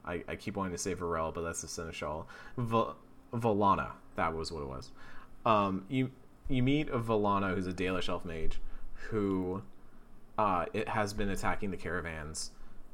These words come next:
And as you fight through this forest area, you gradually find out that what has happened is she believes that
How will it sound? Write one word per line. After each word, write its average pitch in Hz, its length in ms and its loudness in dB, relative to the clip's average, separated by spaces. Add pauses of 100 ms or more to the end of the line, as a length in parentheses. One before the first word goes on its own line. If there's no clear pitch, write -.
(360)
And 90 600 -2 (300)
as 110 220 2
you 110 120 0
fight 120 320 2
through 123 200 2
this 104 300 2 (180)
forest 104 580 2
area, 90 680 0 (420)
you 95 320 2
gradually 101 420 2
find 98 300 0
out 87 400 2
that 90 220 0
what 92 120 0
has 87 120 -2
happened 139 380 4
is 95 320 2
she - 280 -2
believes 98 500 2
that 85 320 -2